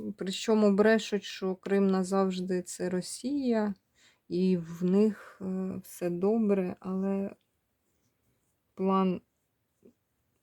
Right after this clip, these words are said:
такий, вони вже відступають, так. Буде деокуповано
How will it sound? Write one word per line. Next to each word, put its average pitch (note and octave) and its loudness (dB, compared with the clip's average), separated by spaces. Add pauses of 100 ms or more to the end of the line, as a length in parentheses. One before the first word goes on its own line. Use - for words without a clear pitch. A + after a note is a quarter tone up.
(500)
такий, F3 -12 (840)
вони F3 -2
вже F3 -4
відступають, F3 -10 (120)
так. F3+ -12 (4000)
Буде F#3 2
деокуповано E3+ -2